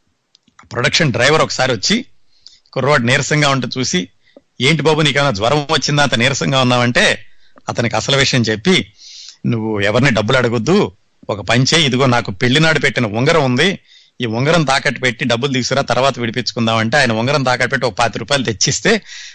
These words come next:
ఆ పాతిక రూపాయలతోటి నెల అయ్యే వరకు గడిపారట. నెల తర్వాత మళ్ళీ ఆయనకి పారితోషికం రావడం,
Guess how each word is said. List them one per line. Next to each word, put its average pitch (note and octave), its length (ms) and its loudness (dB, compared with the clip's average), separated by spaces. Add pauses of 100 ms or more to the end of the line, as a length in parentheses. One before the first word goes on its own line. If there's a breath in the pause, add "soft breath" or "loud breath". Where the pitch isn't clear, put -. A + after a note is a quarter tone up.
(140 loud breath)
ఆ B2 40 0
పాతిక A#2 400 0
రూపాయలతోటి B2 640 0
నెల A2 260 0
అయ్యే C3 180 2
వరకు B2+ 300 0
గడిపారట. B2 400 0
నెల A#2+ 200 0
తర్వాత C#3+ 360 0
మళ్ళీ C3 240 2
ఆయనకి C3 220 2
పారితోషికం C3 520 -2
రావడం, B2 480 -2